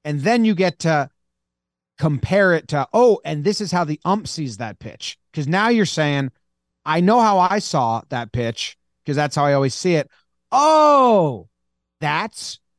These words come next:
what the two seam away that I just saw and recognized looks like from the ump's point of view." That's really cool to know. So it's awesome on replay. But when you show it on live broadcast, I fucking don't even know what I'm looking at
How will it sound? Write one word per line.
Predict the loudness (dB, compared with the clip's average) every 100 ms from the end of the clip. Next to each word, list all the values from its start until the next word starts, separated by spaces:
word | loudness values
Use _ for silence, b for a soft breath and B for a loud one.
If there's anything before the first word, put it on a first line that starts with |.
| _
what | -2 -2 0
the | -4
two | 0 0 2
seam | 0 0 2
away | 2 2 2 2 0 -4 -8
that | -8 -4
I | -2 -2
just | -4 -4
saw | -2 -2
and | 0
recognized | -2 -4 -4 -4 -4 -4
looks | -4 -4
like | -2 0 -2 _ _ _
from | -6
the | -4 -4
ump's | -6 -6
point | -8 -6 -4
of | 0
view." | 0 0 -4 _ _ _
That's | -2 -2 2
really | 2 2
cool | 2 0 2
to |
know. | 0 0 2 0 -2 -10
So | -2 0
it's | 0 -4
awesome | -4 -2 -2 -4 -8 -10 _ _ _
on | -2 0
replay. | 4 2 2 -2 -6 -8 -18 _ _ _ -4
But | 0
when | 2
you | 2
show | 2 2 2
it | 2
on | 0 -2 -8 _ _
live | -6 0 2 2 0 -2
broadcast, | -2 -2 -2 -4 -4 -8 _ _ _ _ _ -6
I | -4
fucking | -2 0 2
don't | 2 2
even | 2
know | 2
what | 2
I'm | 2
looking | 0 0 -2
at | -2 -4